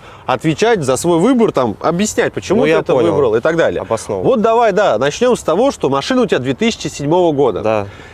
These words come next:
Speaker 1: История покупки такая, что он стоил семьсот пятьдесят
Speaker 2: Да.
Speaker 1: конкретно этот экземпляр, ты
Speaker 2: Да.
Speaker 1: забрал за семьсот десять.
Speaker 2: С, да.
Speaker 1: С-класс.
Speaker 2: С-класс.
Speaker 1: Нахера, Антох?
Speaker 2: Нахера?
Speaker 1: Вот зачем тебе это нужно?
Speaker 2: Я, пойдёмте, покажу, почему я купил эту машину.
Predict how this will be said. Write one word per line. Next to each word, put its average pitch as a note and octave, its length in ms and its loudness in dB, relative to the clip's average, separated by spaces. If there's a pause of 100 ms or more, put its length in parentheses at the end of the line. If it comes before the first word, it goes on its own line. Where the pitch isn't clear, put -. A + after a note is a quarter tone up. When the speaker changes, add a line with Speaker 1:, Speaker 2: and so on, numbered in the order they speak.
Speaker 1:
История C4 340 0
покупки G#3+ 420 -2
такая, A#3 340 0
что F3 240 0
он F#3 120 2
стоил E3+ 360 0
семьсот F#3 380 -2
пятьдесят A3+ 440 -2
Speaker 2:
Да. G#3 100 -2
Speaker 1:
конкретно F#3 360 0
этот D3+ 160 -6
экземпляр, D3+ 560 0 (160)
ты A#3+ 100 0
Speaker 2:
Да. - 100 2
Speaker 1:
забрал G3+ 260 2
за D#3 120 0
семьсот E3+ 420 0
десять. B2 440 0
Speaker 2:
С, - 20 -10
да. G2 180 0
Speaker 1:
С-класс. C#3+ 680 0
Speaker 2:
С-класс. G2+ 540 -6 (320)
Speaker 1:
Нахера, F3 560 -2
Антох? G2+ 340 0
Speaker 2:
Нахера? B2 200 2
Speaker 1:
Вот A#2+ 140 0
зачем F3 420 0
тебе C#3 260 0
это D3 120 0
нужно? F#2+ 380 -2 (640)
Speaker 2:
Я, A#2+ 220 0
пойдёмте, A#2 520 -6
покажу, B2 340 -2 (140)
почему A#2+ 240 -2
я G#2+ 80 0
купил A2 260 -4
эту G#2 140 -10
машину. A2 420 -8